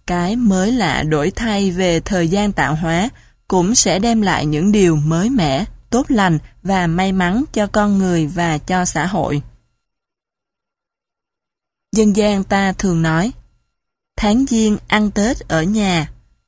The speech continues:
quê hương làng xóm, ông bà tổ tiên." Ca dao.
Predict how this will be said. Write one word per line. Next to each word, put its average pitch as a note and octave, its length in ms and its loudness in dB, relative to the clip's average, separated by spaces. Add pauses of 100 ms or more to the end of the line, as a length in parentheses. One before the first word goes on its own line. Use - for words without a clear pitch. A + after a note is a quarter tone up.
(120)
quê A#3 240 4
hương A3 340 2
làng F#3 300 0
xóm, F3 400 0 (160)
ông G#3+ 260 2
bà F3+ 300 0
tổ - 260 -2
tiên." G#3 320 2 (960)
Ca G3+ 200 -2
dao. F#3+ 340 0